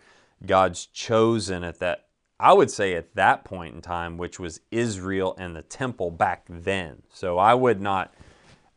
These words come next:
I personally wouldn't go into the future, the present time with this. That's just my, that's my scholarly advice because of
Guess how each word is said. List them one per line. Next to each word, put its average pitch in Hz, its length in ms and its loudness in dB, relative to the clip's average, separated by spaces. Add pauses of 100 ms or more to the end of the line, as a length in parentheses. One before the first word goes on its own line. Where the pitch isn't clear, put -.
(140)
I 113 140 -6
personally 123 480 4
wouldn't 101 400 0
go 104 320 6
into 90 200 -4
the 82 200 -8 (200)
future, 92 460 -6
the 80 100 -8
present 85 440 -4
time 78 320 -16
with 78 100 -16
this. 76 280 -16
That's 87 340 -6
just - 260 -14
my, 78 380 -10 (680)
that's - 280 -8
my 80 180 -8
scholarly 85 720 0
advice 85 520 -4
because 80 460 -8
of 78 280 -8